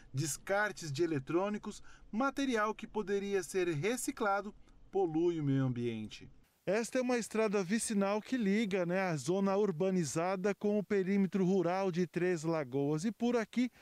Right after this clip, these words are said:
moradores estão descartando lixo doméstico e fazendo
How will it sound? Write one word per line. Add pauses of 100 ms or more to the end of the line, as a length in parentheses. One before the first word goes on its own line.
(200)
moradores
estão
descartando
lixo
doméstico (400)
e
fazendo